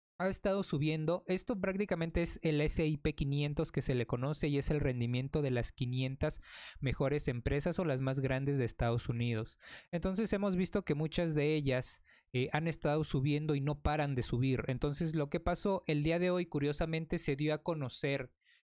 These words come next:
eh, una cifra de inflación que salió un poquito elevada a lo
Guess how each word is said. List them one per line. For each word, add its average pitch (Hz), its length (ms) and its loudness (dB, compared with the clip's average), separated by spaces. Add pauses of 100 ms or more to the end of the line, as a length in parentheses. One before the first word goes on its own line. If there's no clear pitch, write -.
(100)
eh, 117 800 2
una 151 240 0
cifra 156 380 0
de 147 60 2
inflación 165 720 0
que 185 180 0
salió 226 400 2
un 302 320 0
poquito 269 520 0
elevada 196 680 2 (400)
a 160 120 2
lo 190 360 0